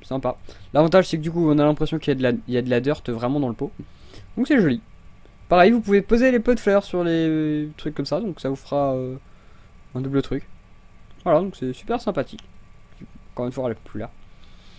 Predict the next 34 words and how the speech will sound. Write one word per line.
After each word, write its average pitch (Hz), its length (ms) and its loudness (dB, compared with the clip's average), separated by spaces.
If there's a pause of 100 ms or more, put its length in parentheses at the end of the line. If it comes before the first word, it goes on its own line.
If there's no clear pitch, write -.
(480)
Euh, 127 480 0 (120)
passons 262 480 2
à 240 120 6
celui-là. 233 540 4
Oui, 185 140 0
j'ai 190 120 0
fait 170 140 -4
exprès 156 260 -4
de 143 60 -8
sauter 135 220 -6
celui-là. 123 240 -6 (600)
Euh, 135 220 6
donc 202 200 2
c'est 226 160 6
avec, 208 300 4
euh, 143 220 2
tout... 262 600 2
Vous 185 80 -2
pouvez 185 220 2
reprendre 175 400 2
tous 254 100 -4
les 285 120 4
designs 214 260 4
qui 190 120 -6
sont 190 120 0
là, 180 180 2
mais 127 140 0
avec 165 220 0
des 139 380 2
barrels, 127 360 0 (400)
du 113 120 -10
coup, 131 100 -12 (460)
cette 110 100 -12
fois-ci. 123 200 -12